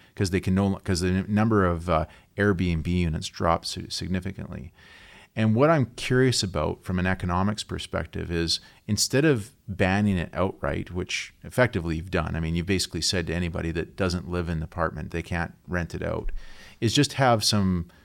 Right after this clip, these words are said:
very high tax. So at least the city could still generate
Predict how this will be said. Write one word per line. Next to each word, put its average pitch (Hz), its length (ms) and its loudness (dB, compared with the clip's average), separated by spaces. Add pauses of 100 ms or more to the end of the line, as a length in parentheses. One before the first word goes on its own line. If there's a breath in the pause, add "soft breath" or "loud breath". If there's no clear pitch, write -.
(140)
very 110 380 2
high 90 320 2
tax. - 580 -2
So - 240 0
at 98 60 -6
least 120 240 -2
the 92 80 -2
city 104 280 0
could 90 160 -8
still - 200 -6
generate 90 600 -2